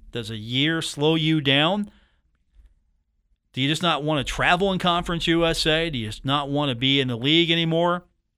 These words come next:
Is there, of course, renegotiations coming up that you want to be a part of? Yeah, ground floor as far as television's concerned. And that's another thing. A lot of this has to do with television. And when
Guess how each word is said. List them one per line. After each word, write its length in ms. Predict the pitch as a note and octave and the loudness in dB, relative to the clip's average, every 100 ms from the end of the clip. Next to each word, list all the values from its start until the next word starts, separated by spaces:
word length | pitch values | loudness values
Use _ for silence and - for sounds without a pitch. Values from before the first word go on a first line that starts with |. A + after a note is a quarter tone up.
| _ _ _ _ _ _ _ | _ _ _ _ _ _ _
Is 160 | C3+ A#2+ | -6 -4
there, 100 | C3 | -4
of 80 | A#2+ | -4
course, 320 | C#3 A#2+ - | -6 -4 -6
renegotiations 1120 | B2+ C#3 C3 C3 C#3 - C#3 D3+ D3+ E3 D#3 | -4 -4 -4 -4 -4 -2 -2 0 -2 -4 -4
coming 300 | - D#3 D3 | -2 0 0
up 140 | D#3 | 0
that 140 | C3+ - | -2 -6
you 80 | C#3+ | -4
want 100 | C#3+ | -2
to 40 | |
be 80 | C3+ | -2
a 80 | A#2 | -4
part 260 | - D#3+ | 0 2
of? 200 | D#3 D3+ - - - _ | 2 0 -4 -20 -20 _
Yeah, 160 | - A2 - - | -12 -10 -12 -12
ground 400 | C#3 C#3+ D#3 D#3 | -2 0 0 -2
floor 340 | - C#3+ D#3 D#3 | -2 0 2 0
as 100 | - | 0
far 160 | C#3 | -2
as 120 | A2+ | -2
television's 680 | - D#3 F3+ D#3+ E3+ D#3+ D#3 | -4 -4 -2 0 -2 -2 -6
concerned. 320 | D#3+ E3 E3+ | -6 -2 -2
And 100 | E3 | 0
that's 220 | G3+ C4 | 2 2
another 260 | F3 D#3 F3+ | 0 0 0
thing. 200 | D#3+ A#2+ - - - | 0 0 -2 -14 -6
A 80 | D3+ | -2
lot 240 | D3 E3+ | 4 4
of 80 | D4 | 4
this 160 | F3 - | 0 -2
has 180 | C#3+ C3+ | -4 -4
to 80 | |
do 140 | C3+ C3+ | -4 -4
with 80 | A#2+ | -4
television. 580 | C#3 G#3+ A#2 G2 G2 - _ _ _ _ _ | -8 -8 -8 -10 -14 -18 _ _ _ _ _
And 380 | D3+ D#3+ D#3+ D3+ | 0 2 0 -2
when 480 | D#3+ D#3 D#3 D3 | 0 2 4 2